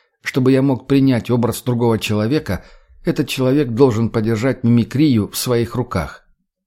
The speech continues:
Но имея кристалл, сделать это не составляло труда. Объект даже не помнил, что держал в своих ладонях неизвестный для него предмет. Затем, взяв в руки осколок, представлял себе этого человека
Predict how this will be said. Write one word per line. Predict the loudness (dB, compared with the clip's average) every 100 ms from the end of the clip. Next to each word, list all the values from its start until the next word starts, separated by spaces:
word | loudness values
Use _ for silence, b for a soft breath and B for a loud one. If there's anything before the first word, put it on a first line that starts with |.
| _
Но | 0
имея | 2 0 -2
кристалл, | -4 -8 -6 -2 0 -2 B B B
сделать | -6 0 2 2 0 -2
это | 0
не | 0 -2
составляло | -4 -2 0 0 0 -2
труда. | -2 -2 -2 -4 B B B
Объект | -4 0 0 0
даже | 0 2
не | 0
помнил, | 0 0 0 2 0 -4 B B _
что | -6 0
держал | 0 0 0 0 0
в | -4
своих | -2 -2 -2 -2
ладонях | 0 2 2 0 -4 0
неизвестный | 2 4 2 0 -2 -2
для | 0
него | 0 -2
предмет. | -2 -4 0 0 -2 -8 _ _ _ _ _
Затем, | -2 -2 -2 -2 0 -2 b b b _
взяв | -4 0 0 0
в |
руки | -2 0
осколок, | -2 -2 -2 0 0 -4 -14 _
представлял | -8 -4 -2 0 -2
себе | -2 0 0
этого | -2 -2 -2
человека | -2 -2 0 0 -2 -4